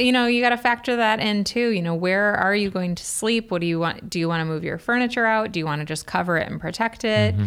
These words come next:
Speaker 1: You need another closet to live out of. Um,
Speaker 2: Mm-hmm.
Speaker 1: a lot of times, at least the homes I've lived in, you have to go through the bathroom to get to the closet.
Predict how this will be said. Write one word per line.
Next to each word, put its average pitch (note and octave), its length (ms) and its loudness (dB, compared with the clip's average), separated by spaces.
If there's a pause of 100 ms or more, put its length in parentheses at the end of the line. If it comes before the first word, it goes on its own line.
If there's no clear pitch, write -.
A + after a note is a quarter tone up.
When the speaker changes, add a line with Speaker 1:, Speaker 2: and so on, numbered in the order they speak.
(300)
Speaker 1:
You G3 120 0
need F#3 160 2
another E3 300 -2
closet G3 560 -2
to A#3 100 -4
live A#3 240 0
out A3 220 2
of. A3+ 560 -2
Um, D#3 340 2 (460)
Speaker 2:
Mm-hmm. - 40 -8
Speaker 1:
a E3 40 -2
lot E3+ 200 2
of F3+ 80 -2
times, F3+ 520 0 (580)
at F3+ 60 -4
least F3+ 180 0
the F3 100 0
homes F3+ 340 -2
I've E3+ 220 0
lived F#3 260 -2
in, F3 340 -2
you F3+ 80 0
have E3+ 80 -2
to E3+ 80 -4
go E3 140 0
through F3 300 -2
the F#3 80 -2
bathroom G3 540 0
to A#3 80 -4
get A3 180 -2
to A3+ 60 -4
the A3 80 0
closet. A3+ 600 0